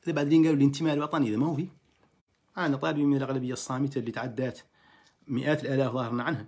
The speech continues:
احنا كنا نتوقع تسجيل حدود مليون ومئتين مليون وثلاثمية وسجلت مليون وسبعمية وثمانين ألف مواطن الآن. عنها تعبر عن أصواتها ولا ترقد يوم السبت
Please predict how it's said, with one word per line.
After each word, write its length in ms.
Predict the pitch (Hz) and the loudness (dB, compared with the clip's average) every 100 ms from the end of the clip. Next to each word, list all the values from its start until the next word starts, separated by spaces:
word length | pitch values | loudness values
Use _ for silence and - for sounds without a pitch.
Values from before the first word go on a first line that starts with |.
| _ _ | _ _
احنا 120 | 135 | -4
كنا 160 | 135 120 | -2 -2
نتوقع 300 | 135 131 113 | -4 -8 -8
تسجيل 360 | 120 104 120 | -8 -6 -6
حدود 220 | 123 127 | -4 -2
مليون 300 | 120 120 131 | -2 0 0
ومئتين 320 | 123 120 135 123 | 0 -2 -2 -2
مليون 200 | 120 120 | -4 -6
وثلاثمية 340 | 101 - 135 | -6 -2 -2
وسجلت 480 | 113 123 120 - - | -2 -2 -4 -6 -6
مليون 320 | 110 139 135 | 0 2 2
وسبعمية 440 | 107 123 110 127 | -2 -6 -2 -2
وثمانين 380 | 117 104 120 123 135 | -2 -4 -2 -2 -2
ألف 260 | 139 - _ _ _ - | -4 -6 _ _ _ -10
مواطن 320 | 117 117 117 | -6 -4 -6
الآن. 260 | 123 147 107 - - - | -6 -6 -8 -14 -20 -10
عنها 180 | 143 123 | -4 -4
تعبر 380 | 117 127 139 123 | -4 -6 -4 -4
عن 120 | 107 | -6
أصواتها 420 | 107 - 131 127 | -6 -6 -6 -4
ولا 180 | 123 120 | -2 -2
ترقد 280 | 131 127 123 | -2 -2 -2
يوم 120 | 127 | -2
السبت 360 | 113 - - | -2 -6 -12